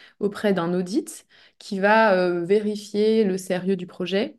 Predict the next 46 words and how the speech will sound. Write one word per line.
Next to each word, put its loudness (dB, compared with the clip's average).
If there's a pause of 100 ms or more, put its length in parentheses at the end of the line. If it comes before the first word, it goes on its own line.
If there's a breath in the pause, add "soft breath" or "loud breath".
(120)
qui -16
va 2
le 4
valider. 0
Alors, -4
pas 4
dans 6
le 8
fond, -2
hein, -2
c'est -6
pas 0
le 2
choix -2
du -4
métier -2
qui -12
compte, -2
c'est -2
vraiment, -2 (240)
ils -2
veulent 0
juste -2
savoir 2 (560)
qu'on -6
est -6
prêt -4
et -6
qu'on -10 (400 loud breath)
sait -4
un 4
petit -6
peu 0
où 4
on 4
met 2
les -2
pieds, -2
euh, -8 (380 soft breath)
voilà, -12
<laughs> -4
avant 6
de 4 (280 soft breath)
nous 0
proposer, 0
euh, 2